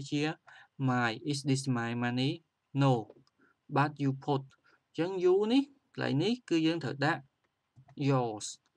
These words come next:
Là sao ta viết miên niêm nó khang khỏi thế thế? In. How you lại ní, cứ dân thử đặt. Your. Là sao ta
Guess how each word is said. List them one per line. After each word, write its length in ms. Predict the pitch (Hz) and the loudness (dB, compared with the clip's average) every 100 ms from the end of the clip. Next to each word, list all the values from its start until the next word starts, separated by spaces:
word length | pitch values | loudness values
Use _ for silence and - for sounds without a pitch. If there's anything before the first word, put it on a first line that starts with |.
| - | -6
Là 100 | 123 | -4
sao 200 | - 147 | -2 -2
ta 80 | |
viết 220 | 139 143 139 | 0 0 0
miên 240 | 139 143 | 2 2
niêm 200 | 139 139 | 4 4
nó 60 | 139 139 | 2 0
khang 160 | 135 | -2
khỏi 220 | 123 107 107 | -2 -2 -4
thế 100 | 113 | -4
thế? 180 | 135 160 _ _ _ _ - | -4 -6 _ _ _ _ -6
In. 320 | - 139 117 113 - - - - | 2 2 2 -4 -16 -20 -20 -4
How 380 | 151 151 147 | -2 2 4
you 120 | 160 156 | 4 4
lại 220 | 117 110 | 0 0
ní, 240 | 147 208 208 | -2 -4 -4
cứ 80 | 156 | -4
dân 240 | 147 156 | -2 -4
thử 140 | 147 | -4
đặt. 240 | 123 135 151 - _ _ - 135 | -2 -2 -2 -8 _ _ -12 -4
Your. 340 | 127 120 113 110 | -2 0 -2 -6
Là 140 | - 127 | -6 -6
sao 340 | 123 139 143 139 | -2 -2 -2 -2
ta 300 | 131 143 | -2 0